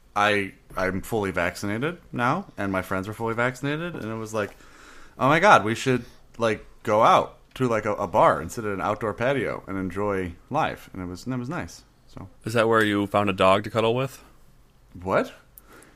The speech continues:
Speaker 2: Facebook picture.
Speaker 1: Oh.
Speaker 2: You posted a picture of you cuddling with an animal.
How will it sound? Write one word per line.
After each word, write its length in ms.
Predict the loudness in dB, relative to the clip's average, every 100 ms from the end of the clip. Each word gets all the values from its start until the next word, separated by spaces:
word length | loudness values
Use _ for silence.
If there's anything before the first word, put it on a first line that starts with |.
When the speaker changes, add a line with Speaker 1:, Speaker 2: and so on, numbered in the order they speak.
| _ _ _ _ _ _
Speaker 2:
Facebook 380 | -6 -4 -4 -4
picture. 400 | -6 -6 -4 -6 -8 -20 _ _ -20 _ _ -20 _ _ _ -10 0
Speaker 1:
Oh. 560 | 4 6 6 4 4
Speaker 2:
You 60 | 4 2
posted 220 | 0 -2
a 40 |
picture 240 | -4 -2 -2
of 80 |
you 120 | -2 -2
cuddling 340 | 0 2 2
with 100 | 0
an 100 | 2
animal. 420 | 2 2 0 -4